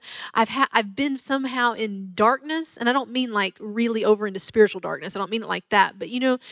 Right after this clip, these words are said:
there's times in your life where you sense a, it's almost like a, a knowing that I need a knowing. <laughs> A knowing that I need to see, a knowing that there's more light,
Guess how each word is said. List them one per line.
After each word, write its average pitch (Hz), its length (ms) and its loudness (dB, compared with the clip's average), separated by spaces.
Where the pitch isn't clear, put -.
there's 226 180 2
times 233 380 2
in 226 100 -4
your 208 120 0
life 202 400 0
where 233 120 2
you 202 300 -4
sense - 520 -2
a, 202 540 -2
it's 240 280 -2
almost 233 400 6
like 233 340 4
a, 220 480 4
a 220 100 6
knowing 220 800 4
that 214 200 4
I 214 180 6
need 233 460 2
a 208 100 4
knowing. 196 600 4
<laughs> - 60 -12
A 254 100 10
knowing 240 800 8
that 226 160 8
I 220 160 8
need 233 320 0
to 220 120 -6
see, 208 720 -4
a 240 100 10
knowing 247 720 8
that 220 240 4
there's 233 240 2
more 247 500 8
light, 208 440 -2